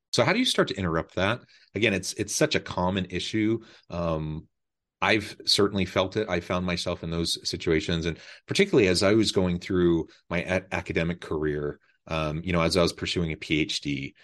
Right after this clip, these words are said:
I felt huge amounts of imposter syndrome, especially early on as I was going through the program. But then as I finish and I'm starting to move into my academic career and I'm moving into a professorial position,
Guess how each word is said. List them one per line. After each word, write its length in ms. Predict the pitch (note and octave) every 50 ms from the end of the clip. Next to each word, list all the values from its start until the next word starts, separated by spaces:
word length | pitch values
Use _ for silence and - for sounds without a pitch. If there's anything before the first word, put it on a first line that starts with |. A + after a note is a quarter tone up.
| - _ _ -
I 120 | A2 A2
felt 400 | G#2+ - - F2 D2+ C2 - - - -
huge 400 | - - - E3+ F3 C#3+ A#2+ G#2
amounts 260 | F2 E2+ D#2+ D2+ -
of 80 | D2+
imposter 400 | D2+ D2 - - D#2 D2 - -
syndrome, 540 | D#2 - - D#2 D2+ D2+ D#2 D2+ C#2 C#2 D2+ - - - - _
especially 640 | - - - - B2 A2+ - - G2+ F2+ E2 D#2+ D#2
early 340 | - G#2 F#2+ F2+ E2+ E2 D#2+
on 360 | D#2 D#2 D#2 D2+ D2 C#2+ C#2+ -
as 140 | - D2+ E2
I 20 |
was 100 | D#2 D2+
going 180 | - E2+ D#2 D2
through 160 | - D#2+ D2+
the 20 |
program. 440 | - - F#2 F2+ F#2+ F2+ E2 D#2+ D#2
But 120 | D2+ - - G2
then 240 | F2+ F2+ G2+ F#2+ F2
as 100 | E2 D#2
I 80 | D2+
finish 640 | - - - - A#2 G#2+ F#2+ F2 E2 - - - - - _ _ _ _ _ _ -
and 140 | - F2+ F2
I'm 180 | E2+ E2 E2+ E2+
starting 320 | - - G2 F#2 F2+ F2 F2
to 60 | F2
move 160 | F2 E2 E2+
into 220 | F2 E2 - -
my 140 | E2+ D#2+ D2+
academic 440 | D2 D#2 - D#2 D#2+ F#2 F#2 F#2+ F#2+
career 340 | - - F2 E2 D#2+ D#2 D#2
and 80 | D#2
I'm 100 | D2+ D#2
moving 240 | D#2 D#2 D#2 D#2+ D#2
into 260 | D#2 D2 - - D#2
a 60 | D2+ D2+ - _ _
professorial 600 | - F2 D#2+ - D2+ - - F2 F2+ F#2 F2+ D#2+
position, 520 | D2 - D#2 D2+ D2+ D2+ - D#2+ D2+ C#2